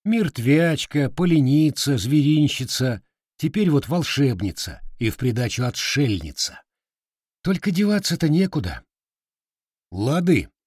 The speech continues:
решился богатырь. "В общем, тут такое вышло.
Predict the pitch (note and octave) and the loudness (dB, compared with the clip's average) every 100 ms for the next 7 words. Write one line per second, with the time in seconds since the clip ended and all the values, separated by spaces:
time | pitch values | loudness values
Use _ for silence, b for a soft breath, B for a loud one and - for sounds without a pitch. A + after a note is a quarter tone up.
0 | _ _ _ - G2 A2 - G#2+ - G2 | _ _ _ -4 -2 0 -2 -6 -6 -6
1 | G2+ G#2 D#2+ D2+ _ _ _ _ _ - | -4 -4 -6 -14 _ _ _ _ _ -6
2 | G2+ A2+ D3 - C#3 B2+ G2 _ _ _ | -2 0 -2 -2 0 0 -2 _ _ _
3 | _ _ D3+ C#3+ D#3 C#3+ D#3 C#3+ A#2 G2 | _ _ -4 -2 -2 0 4 4 2 -2
4 | - E2+ C#2 | -4 -10 -12